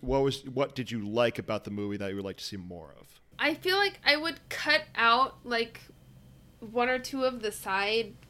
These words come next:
Speaker 2: quests that happen because there's just so many of them and they don't last very long, and it makes it,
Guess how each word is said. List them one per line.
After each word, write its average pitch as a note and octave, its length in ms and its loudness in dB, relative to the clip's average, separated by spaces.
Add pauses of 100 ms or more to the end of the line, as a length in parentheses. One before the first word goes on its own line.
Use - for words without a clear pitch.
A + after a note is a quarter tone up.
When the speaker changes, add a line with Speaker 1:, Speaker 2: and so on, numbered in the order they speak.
(240)
Speaker 2:
quests A#3+ 360 -2
that - 260 -4
happen B3 460 -4
because B3 260 -10
there's A#3+ 160 -6
just - 340 -6
so A#3+ 160 0
many A3 300 -2
of A3 100 -6
them B3+ 300 -8 (100)
and A3 140 -4
they G#3 60 0
don't A#3+ 240 0
last G3+ 340 0
very B3 160 0
long, B3 260 2
and A#3 80 0
it F#3+ 140 -4
makes A3 420 -6
it, A3+ 240 0